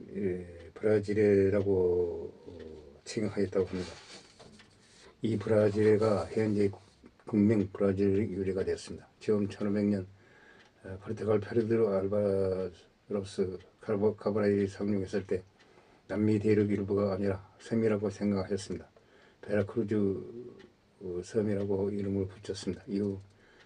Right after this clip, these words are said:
마누엘 일 세 시대에 산타크루스의 땅으로, 어, 개명하였습니다. 하지만 유럽인들은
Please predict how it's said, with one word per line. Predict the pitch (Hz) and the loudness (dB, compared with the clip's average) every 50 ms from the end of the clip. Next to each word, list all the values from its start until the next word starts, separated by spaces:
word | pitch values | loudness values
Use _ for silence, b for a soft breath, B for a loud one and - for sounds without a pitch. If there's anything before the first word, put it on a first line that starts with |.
| b b b b _ | b b b b _
마누엘 | - 95 98 104 110 113 110 107 101 | -4 0 2 4 4 4 4 4 4
일 | 101 98 | 2 0
세 | 98 - 110 98 98 - - | 0 -2 -2 -2 -4 -6 -14
시대에 | - - - 104 104 104 101 92 90 87 - | -12 -8 -4 0 2 2 4 2 2 -2 -4
산타크루스의 | - - - 113 104 110 104 104 - 107 104 95 95 - - 92 82 - _ _ _ _ _ _ _ _ _ _ _ - 104 101 95 98 | -6 -8 -6 -4 -2 -2 -4 -4 -2 -2 -2 -2 -2 -4 -6 -8 -8 -10 _ _ _ _ _ _ _ _ _ _ _ 0 0 0 2 0
땅으로, | 104 101 101 101 101 98 | -2 0 0 2 0 0
어, | 87 87 90 87 85 85 85 - | 0 -2 -4 -4 -6 -6 -10 -10
개명하였습니다. | - - 95 92 92 90 87 90 87 - - 92 82 - - _ b b b b b b b b b b b | -8 -6 -4 -4 -4 -4 -4 -6 -6 -6 -8 -10 -10 -10 -14 _ b b b b b b b b b b b
하지만 | - - 101 107 110 110 104 104 101 | -8 -6 -2 -2 0 2 2 2 2
유럽인들은 | 95 104 107 98 107 104 101 104 98 87 - | 2 2 2 2 2 2 2 2 0 0 -2